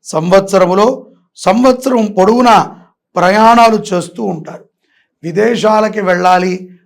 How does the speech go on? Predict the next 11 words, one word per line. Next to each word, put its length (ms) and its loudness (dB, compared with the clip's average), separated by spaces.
అనుకునేటువంటి 680 -6
వారి 240 -2
ప్రయత్నములు 720 -4
కూడా 680 0
ఇక్కడ 520 -4
కొంత 180 -12
ఫలించేటువంటి 680 -4
అవకాశాలు 600 -8
ఉన్నాయి. 280 -14
ఉద్యోగ 580 2
విషయములో 840 0